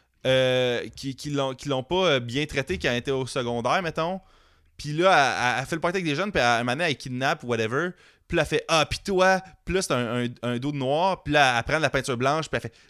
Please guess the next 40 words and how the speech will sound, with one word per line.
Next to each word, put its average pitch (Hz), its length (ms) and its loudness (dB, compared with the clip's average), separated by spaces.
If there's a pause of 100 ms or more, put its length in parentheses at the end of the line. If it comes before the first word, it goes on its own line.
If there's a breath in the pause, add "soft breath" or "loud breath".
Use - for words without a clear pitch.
(220 soft breath)
T'es, 139 120 -6
t'es 151 160 0
mieux 156 220 0
de 156 40 -4
même », 151 340 0
puis, 139 100 -14
mais 135 240 -2
il 156 60 -2
y 156 40 4
a 151 60 4
jamais 214 240 0
eu 415 60 -8
question 190 400 -2
de, 151 100 -8
de 120 140 -4
racisme 120 500 -4
dans 120 80 -2
cette 117 120 -4
affaire-là, 127 340 0
fait 135 100 -2
que 113 60 -2
genre, 139 200 -2
qu'elle, 127 220 2 (260 loud breath)
qu'elle 131 220 4
se - 140 -6
mette 214 180 -2
à 123 80 0
souligner 151 640 -4
l-, 135 280 -8
du 113 120 -6
racisme 120 360 -2
qui - 80 -8
existait 113 320 -4
pas 175 220 -4
dans 123 180 -2
son 117 220 -6
ap-, 107 220 -8
en 139 80 -2
tout - 120 -4
cas, 190 60 0